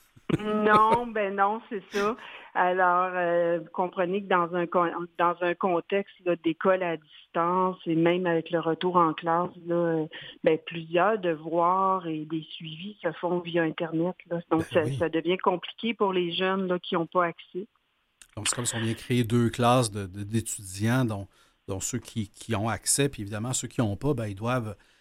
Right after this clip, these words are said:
Speaker 2: ils doivent faire un effort supplémentaire, c'est-à-dire de se déplacer à la bibliothèque ou dans un lieu où il y a une connexion, euh,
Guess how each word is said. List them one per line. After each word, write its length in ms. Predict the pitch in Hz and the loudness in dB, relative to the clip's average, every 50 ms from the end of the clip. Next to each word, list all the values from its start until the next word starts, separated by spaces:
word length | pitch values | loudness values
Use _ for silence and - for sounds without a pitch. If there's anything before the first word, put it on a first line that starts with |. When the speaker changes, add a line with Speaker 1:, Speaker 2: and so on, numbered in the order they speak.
| _ _ _ - | _ _ _ -10
Speaker 2:
ils 60 | 110 | -4
doivent 160 | 101 123 127 | 0 0 4
faire 160 | - 147 139 135 | 6 6 6 8
un 80 | 123 | 6
effort 280 | 117 107 - 143 143 131 | 6 6 6 4 6 6
supplémentaire, 680 | - - - 123 120 123 110 104 101 - 127 160 156 131 | 4 4 4 4 4 4 4 2 -2 -4 -8 -10 -10 -8
c'est-à-dire 260 | - 120 107 120 123 | -6 -4 -4 -4 -2
de 100 | 110 113 | 0 0
se 100 | 101 98 | 0 2
déplacer 400 | 107 110 - 123 104 - - 131 | 0 0 0 -2 -4 0 0 2
à 20 | |
la 80 | 120 117 | 2 2
bibliothèque 560 | 110 110 107 107 117 113 110 - 117 - - _ _ - | 2 0 -2 -2 -2 -4 -4 -6 -10 -14 -16 _ _ 2
ou 40 | |
dans 260 | 117 120 117 113 107 117 | 4 6 6 6 6 6
un 80 | 113 | 4
lieu 160 | 113 110 123 | 4 4 2
où 80 | 127 120 | 2 2
il 60 | 117 | 4
y 20 | 117 | 4
a 40 | |
une 80 | 113 107 | 4 2
connexion, 720 | - 110 104 101 - - - - 131 123 131 147 156 160 143 - - - - - _ - | 2 -2 -4 -2 0 2 2 4 4 4 6 4 4 2 0 -4 -10 -20 -20 -20 _ -4
euh, 560 | 104 104 107 107 107 107 107 104 104 107 117 | -2 -2 -2 -2 -4 -6 -6 -8 -10 -10 -12